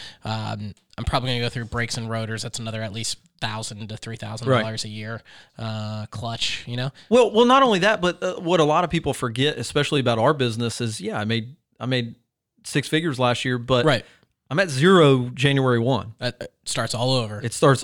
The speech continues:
Speaker 2: all over again. You
Speaker 1: Well, see,
Speaker 2: don't,
Speaker 1: the
Speaker 2: you
Speaker 1: aspect
Speaker 2: don't
Speaker 1: for
Speaker 2: get
Speaker 1: me
Speaker 2: a salary of a hundred grand. Like,
Speaker 1: Well, that's the big thing, though. So most people are like, "Oh, you made good money last year. What are you doing this year?" Well, no, no, no. I don't think you guys understand.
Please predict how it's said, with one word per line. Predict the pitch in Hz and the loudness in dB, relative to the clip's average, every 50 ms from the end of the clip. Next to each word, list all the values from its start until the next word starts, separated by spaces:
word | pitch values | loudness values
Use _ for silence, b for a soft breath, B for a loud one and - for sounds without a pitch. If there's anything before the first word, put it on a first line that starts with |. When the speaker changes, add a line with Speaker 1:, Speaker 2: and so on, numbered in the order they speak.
| - - | -4 -6
Speaker 2:
all | - 120 135 147 156 156 | 0 4 6 8 8 8
over | 147 127 127 117 | 8 6 6 2
again. | 101 113 104 95 95 101 | 2 0 -4 -4 -4 -2
You | 113 123 | 0 2
Speaker 1:
Well, | 139 | 4
see, | 151 | 6
Speaker 2:
don't, | 143 - | 6 4
Speaker 1:
the | - | 2
Speaker 2:
you | - - - - | 0 -8 -6 -2
Speaker 1:
aspect | - 160 151 | 0 4 4
Speaker 2:
don't | 160 180 165 147 | 6 6 6 6
Speaker 1:
for | 143 | 4
Speaker 2:
get | 156 170 175 | 4 4 6
Speaker 1:
me | 156 139 | 6 6
Speaker 2:
a | |
salary | 131 - - 139 143 151 151 143 131 127 123 120 | 4 2 0 2 4 4 4 4 4 4 4 2
of | 110 | 2
a | 110 | 2
hundred | 107 120 117 107 | 2 0 0 0
grand. | 104 107 101 101 107 107 123 | -2 -2 -4 -4 -4 -4 -4
Like, | 120 113 113 110 - _ - - - | -4 -4 -4 -4 -6 _ -20 -14 -8
Speaker 1:
Well, | 170 165 139 | -6 -4 -4
that's | 123 156 170 - - | -2 -2 -4 -4 -6
the | - 135 | -8 -4
big | 120 165 170 - | -4 -4 -2 0
thing, | - 247 320 311 | -2 -2 0 0
though. | 151 120 110 117 | -2 -2 -2 -2
So | - - 135 135 | -2 -2 0 0
most | 143 160 170 - | 2 2 2 2
people | 165 151 139 127 | 0 0 0 -2
are | 139 | -4
like, | 143 - | -2 0
"Oh, | - 247 - | 0 2 2
you | 214 202 | 2 2
made | 202 214 185 147 | 0 0 0 0
good | 165 156 | 0 0
money | 156 180 233 247 175 | 2 2 2 2 2
last | 160 175 214 208 190 - | 2 2 2 2 2 0
year. | 165 147 | 0 0
What | 151 | 2
are | 156 | 0
you | 156 | 0
doing | 143 147 135 139 | 0 0 0 0
this | 165 175 | 0 0
year?" | 165 117 | 0 0
Well, | 120 120 | -2 -2
no, | 127 139 139 | 0 0 0
no, | 131 | 0
no. | 120 117 | -2 -2
I | 117 | -2
don't | 127 131 - | -4 -6 -8
think | 123 117 - - | -10 -14 -14 -14
you | 123 120 | -12 -10
guys | 117 107 98 - | -10 -8 -8 -8
understand. | 101 - 104 - - 165 160 139 120 113 | -8 -6 -6 -2 0 0 0 2 0 -2